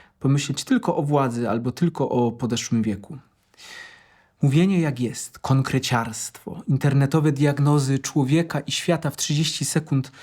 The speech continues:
i redukcjonizm właśnie to jedna z najgroźniejszych chorób współczesności. Ileż to razy słyszymy, że w sprawowaniu władzy liczy się tylko skuteczność. Czy na pewno?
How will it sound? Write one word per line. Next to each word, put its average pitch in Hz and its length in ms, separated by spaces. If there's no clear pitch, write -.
i 156 240
redukcjonizm 165 840
właśnie 143 400
to 151 140
jedna 156 360
z 143 80
najgroźniejszych 151 1000
chorób 131 480
współczesności. 117 880
Ileż 147 200
to 147 120
razy 147 340
słyszymy, 120 520
że 113 180
w - 40
sprawowaniu 127 640
władzy 139 400
liczy 139 260
się 147 180
tylko 151 680
skuteczność. - 840
Czy - 120
na 175 100
pewno? 156 460